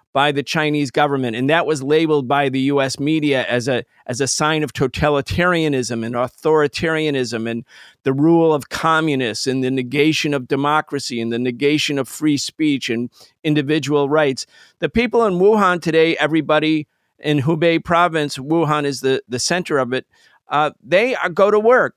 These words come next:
They can see their families. They can have recreational events. They are covid free. And because the government took strong action in a central planned way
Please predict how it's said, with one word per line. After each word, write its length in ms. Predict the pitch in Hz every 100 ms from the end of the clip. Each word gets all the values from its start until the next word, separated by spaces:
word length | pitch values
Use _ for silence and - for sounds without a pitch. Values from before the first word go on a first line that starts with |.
| _
They 200 | 147 190
can 180 | 240 226
see 180 | 220
their 160 | 180 156
families. 560 | - 135 127 143 170 -
They 160 | 165
can 220 | 175 190
have 320 | 170 165 156 135
recreational 760 | 156 - 143 143 139 143 131
events. 360 | 127 123 135 - - _ _
They 220 | 160 208
are 500 | - 175 175 175 165 - _ _ _ -
covid 520 | 180 180 170 170 151 - _
free. 600 | - 180 185 151 95 - _ _ - _ -
And 140 | 139
because 360 | 151 - 208 180
the 80 |
government 520 | 175 175 175 170 156 -
took 240 | 165 -
strong 720 | - - 170 175 175 175 165 151 _ _ _ _ -
action 640 | 151 175 - 180 165 165 - _
in 120 | 120
a 80 | 127
central 720 | - - 175 - 180 170 - _ -
planned 500 | - 170 185 196 180
way 640 | 190 196 165 120 95 151